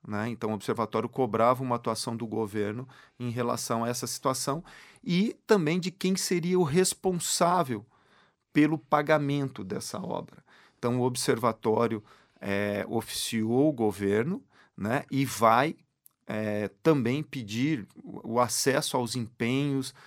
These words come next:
o acesso a toda a documentação relativa à reconstrução dessa obra.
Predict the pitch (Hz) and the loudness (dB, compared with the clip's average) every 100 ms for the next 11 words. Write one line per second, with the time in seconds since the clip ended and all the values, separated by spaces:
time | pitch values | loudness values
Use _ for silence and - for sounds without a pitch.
0 | - _ - 117 120 - 143 143 156 - | -20 _ 2 4 4 2 2 2 2 -4
1 | 143 135 127 - 175 214 185 175 143 139 | -4 -2 -2 0 0 2 -2 -2 -4 -4
2 | 135 120 - 127 120 113 185 214 202 - | -4 -4 -4 -4 -4 0 2 2 0 -4
3 | - 131 151 165 208 269 _ _ - _ | -6 -4 -4 -4 -6 -8 _ _ -20 _
4 | _ - 120 123 139 160 113 135 - 170 | _ -4 2 4 4 0 -6 -6 -2 -4
5 | 165 160 160 - 151 151 170 - 240 180 | -4 -6 -4 -2 -2 -2 -4 -4 -2 0
6 | 151 170 | 0 -2